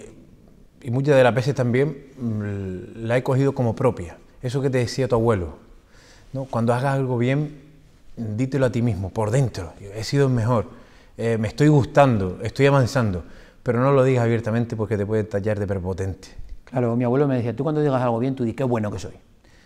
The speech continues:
Speaker 2: pero que no te escuche nadie". Pero es que eso lo necesitan. O sea, esa sensación que tienes cuando tú haces una entrevista bien y te van,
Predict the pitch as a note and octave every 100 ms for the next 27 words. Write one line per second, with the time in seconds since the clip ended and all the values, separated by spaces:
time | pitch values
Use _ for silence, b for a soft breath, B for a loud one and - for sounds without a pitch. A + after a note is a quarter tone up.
0 | b - A#2+ A#2+ B2 - A2+ A#2 G#2+ G#2
1 | - C3 B2+ C#3 B2+ C3+ C#3 A#2+ G#2+ G#2+
2 | - - - _ b b b - A2+ C3
3 | C3 C3+ A#2+ C3 B2+ B2+ A#2 C3 C#3 C3+
4 | - B B B B B _ - B2 A#2+
5 | A#2 C3 B2+ C3 C3 A#2+ A#2+ A#2+ A2+ A#2+
6 | B2 B2 A#2+ B2 A#2+